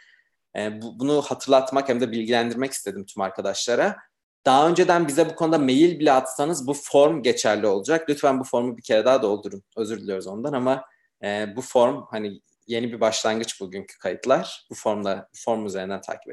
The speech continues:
Speaker 1: edeceğiz.
Speaker 2: daha başlangıç.
Speaker 1: Ee, şimdi,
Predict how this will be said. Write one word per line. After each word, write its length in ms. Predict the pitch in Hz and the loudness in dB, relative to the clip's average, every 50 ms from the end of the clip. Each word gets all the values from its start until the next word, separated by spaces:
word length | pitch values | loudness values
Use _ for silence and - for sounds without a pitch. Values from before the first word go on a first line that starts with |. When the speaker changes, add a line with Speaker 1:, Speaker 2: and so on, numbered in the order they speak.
| - 156 | -4 -4
Speaker 1:
edeceğiz. 60 | 151 175 160 156 | 0 0 2 2
Speaker 2:
daha 120 | 196 170 | 4 4
başlangıç. 760 | 165 156 151 - - 180 165 165 165 165 170 165 - _ - _ _ _ _ _ _ _ _ _ _ _ _ _ _ _ _ _ - - - _ _ _ - - _ _ _ _ _ _ _ _ _ _ _ - | 4 4 2 0 -2 -2 -2 -2 -2 -4 -6 -6 -8 _ -20 _ _ _ _ _ _ _ _ _ _ _ _ _ _ _ _ _ -20 -20 -20 _ _ _ -20 -20 _ _ _ _ _ _ _ _ _ _ _ -12
Speaker 1:
Ee, 260 | 98 101 104 107 107 | -10 -8 -6 -6 -6
şimdi, 800 | 107 - - - 165 170 160 139 156 175 202 214 190 - - | -4 -4 -2 -2 -2 -2 0 0 2 2 0 0 -4 -8 -12